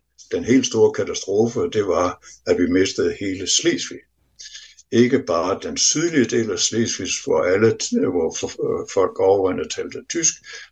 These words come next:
men også den nordlige del af Slesvig, hvor folk,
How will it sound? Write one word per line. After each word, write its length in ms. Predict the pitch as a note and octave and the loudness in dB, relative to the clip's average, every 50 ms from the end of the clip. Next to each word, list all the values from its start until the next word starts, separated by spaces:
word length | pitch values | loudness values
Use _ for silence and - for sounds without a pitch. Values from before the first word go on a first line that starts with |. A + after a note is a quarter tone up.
| - | -8
men 160 | - G2+ F#2+ | -6 -4 -2
også 260 | - G2 G#2 G#2+ G#2+ - | 2 2 2 2 2 -2
den 120 | - - D#2+ D#2 | -6 -8 -6 -2
nordlige 440 | F2+ A2 A#2 C3+ D3+ D3+ C3+ A2+ | 0 2 6 6 6 6 4 2
del 240 | - G#2 G2+ F#2 F#2 | 0 -2 -6 -6 -6
af 80 | E2+ - | -4 -4
Slesvig, 520 | - - F#2 F#2+ F2+ E2 - - E2 D#2 - - _ _ _ - - - _ _ _ - | -4 -4 -2 -2 -2 -4 -2 -4 -4 -6 -6 -14 _ _ _ -20 -20 -20 _ _ _ -4
hvor 180 | - F2 - - | -2 -2 -2 2
folk, 340 | - F2+ F2 - - - | 4 4 4 4 0 -6